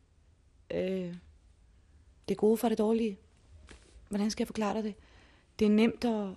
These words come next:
at give efter for fristelser. Og det er også nemt at give op over for, når man har en, en prøve foran sig og siger, "Nej, det kan jeg ikke klare."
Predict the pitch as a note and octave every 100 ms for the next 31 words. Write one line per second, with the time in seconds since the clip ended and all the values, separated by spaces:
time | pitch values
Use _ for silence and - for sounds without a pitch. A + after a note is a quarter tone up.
0 | - - G3 F#3+ A3 G#3+ - F#3 - F#3+
1 | G3+ F#3 - _ _ _ _ _ _ _
2 | _ _ _ _ _ _ _ - F#3 G3+
3 | G3+ A3+ G#3+ A#3 - F#3 F3+ F#3 G3 -
4 | - F#3+ F#3+ F#3+ F#3+ F#3+ G3 - F#3 F#3
5 | G3+ - F#3 G3 F#3+ G3 F#3 F#3 F#3+ G3
6 | G#3 E3+ G#3 G#3 F3 E3+ - E3 F3+